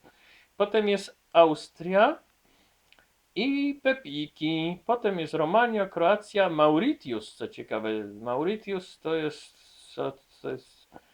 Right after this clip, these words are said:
A, to takie to, oni się boją, że ich zaleje woda, nie? E, bo że podniesie się kli-, ten klimat, się ociepli, ich woda ich zaleje. Taki obrzydliwie bogaty kraj turystyczny, który, em,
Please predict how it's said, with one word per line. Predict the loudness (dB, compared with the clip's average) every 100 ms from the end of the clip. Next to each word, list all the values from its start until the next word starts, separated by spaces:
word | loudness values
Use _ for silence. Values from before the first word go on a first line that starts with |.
| _ _
A, | 6 12 12 12 8
to | -2
takie | 2 0 2 -4
to, | 4 8 8 8
oni | 6 0 -4
się | -4 -4
boją, | 0 0 0 -2
że | -4 -4
ich | -4
zaleje | -2 0 4 4 4 2
woda, | 4 4 4 0
nie? | 0 -2 -2 _ _ _ _ _ _ _ _
E, | -10 -6 -6
bo | -4 -2 -2
że | 0 0 2 0 -4 -14 -8
podniesie | -8 -6 -10 -8 -10
się | -6 -8
kli-, | -8 -10 -8 -10
ten | -6 -8 -8
klimat, | -8 -8 -4 -6 -6
się | -6 -6
ociepli, | -6 -10 -10 -10 -12
ich | -8
woda | -6 -4 -4
ich | -6
zaleje. | -8 -4 -4 -6
Taki | -8 -12 -8
obrzydliwie | -8 -8 -12 -8 -6 -4
bogaty | -2 -4 0 -2 0 -6 -6 _ _
kraj | -4 -4 -4
turystyczny, | -8 -8 -10 -12 -12 -14 -14
który, | -12 -10 -8 -10 _ _ _ _ _ _
em, | -10 -6 -6 -6 -8 -10 -14